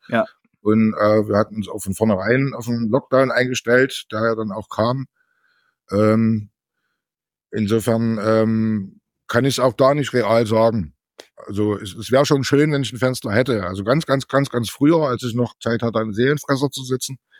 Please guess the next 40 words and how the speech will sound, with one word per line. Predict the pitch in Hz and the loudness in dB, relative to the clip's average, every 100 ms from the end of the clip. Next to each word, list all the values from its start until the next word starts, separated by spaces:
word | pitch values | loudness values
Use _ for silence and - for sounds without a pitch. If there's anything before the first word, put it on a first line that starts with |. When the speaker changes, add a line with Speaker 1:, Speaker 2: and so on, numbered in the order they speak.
| - - - - - | -20 -20 -18 -20 -12
Speaker 2:
da | 92 | 0
haben | 107 | 4
wir's | 120 123 | 4 2
tatsächlich | - 120 120 104 | 0 0 2 2
so | 113 117 | 2 2
gemacht, | 117 110 - | 2 2 -2
wie | 107 | -6
gesagt, | 107 113 107 | 0 0 0
am | 101 | -2
Freitag | - 120 135 131 | 0 2 2 0
ist | 117 - | -4 -2
halt | 101 101 | -2 2
Seelenfressertag. | 135 147 147 143 127 135 - _ _ _ _ _ _ _ _ _ _ _ _ _ _ _ _ _ _ - | 0 0 -2 -2 0 -2 -4 _ _ _ _ _ _ _ _ _ _ _ _ _ _ _ _ _ _ 0
Äh, | 117 120 117 | 2 4 4
wenn | 117 | 4
du | 113 | 4
halt | 113 113 | 4 2
in | 113 | 2
einer | 113 120 | 2 4
Woche | 120 120 | 4 4
halt | 120 104 | 4 4
eine | 113 110 | 2 2
Seite | 107 123 | 2 2
schaffst, | 120 127 110 - | 0 0 -2 -4
dann | 117 117 107 | -2 -2 -4
ist | 117 | -4
das | 117 | -2
super, | 113 135 135 131 | 0 0 0 0
dann | 123 117 | 0 -2
ist | 110 | -6
das | 110 | -6
irgendwann | 110 110 110 | -4 -2 0
mal | 110 104 | -2 0
fertig. | 120 147 143 - _ _ _ _ _ _ _ _ _ _ _ _ _ _ _ - | -2 -2 -4 -6 _ _ _ _ _ _ _ _ _ _ _ _ _ _ _ -8
<laughs> | - 151 120 | -2 0 2
Ist | 147 127 | 0 0
natürlich | 143 277 - 156 | -2 -2 0 -2
auch | 120 123 | -2 -6
totale | 170 - 139 135 120 - 151 - - | -6 -2 0 0 -2 -8 -8 -6 -2
Hintertaschenlüge. | 143 135 - 147 139 131 135 143 147 143 | -2 -2 -2 -2 -2 -2 0 2 2 2